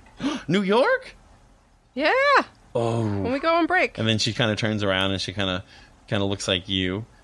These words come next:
Speaker 2: <laughs> Amelia giggles.
Speaker 1: She's like, "That'd be
Speaker 2: That's
Speaker 1: fun."
Speaker 2: amazing. How'd you do that?
Speaker 1: <laughs> Oh, sorry. I didn't mean to. I got excited. And then she goes back to normal.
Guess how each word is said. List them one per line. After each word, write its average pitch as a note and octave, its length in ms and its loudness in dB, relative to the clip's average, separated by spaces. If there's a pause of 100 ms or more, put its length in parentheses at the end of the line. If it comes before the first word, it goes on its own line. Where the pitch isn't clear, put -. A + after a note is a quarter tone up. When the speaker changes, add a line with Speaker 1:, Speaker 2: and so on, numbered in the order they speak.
(140)
Speaker 2:
<laughs> A#3+ 60 -2 (760)
Amelia F#3+ 300 -4 (100)
giggles. D#3+ 420 -8 (120)
Speaker 1:
She's C3+ 100 -8
like, G2+ 160 -8
"That'd F3 160 -10
be B2 80 -14
Speaker 2:
That's - 100 -18
Speaker 1:
fun." F3+ 220 -2
Speaker 2:
amazing. - 560 -4 (480)
How'd A#3+ 200 -2
you G3+ 80 -6
do F#3 200 -4
that? - 340 -4
Speaker 1:
<laughs> - 260 -4 (760)
Oh, E3 280 4
sorry. D#3 440 2
I E3 60 4
didn't D#3+ 160 0
mean D#3 160 0
to. D3+ 160 0
I - 20 4
got C3 140 4
excited. G#2+ 560 -2 (320)
And G#2+ 100 -4
then G2 60 -4
she - 120 -4
goes F#2+ 200 -4
back F2 180 -2
to - 60 -12
normal. E2+ 300 -8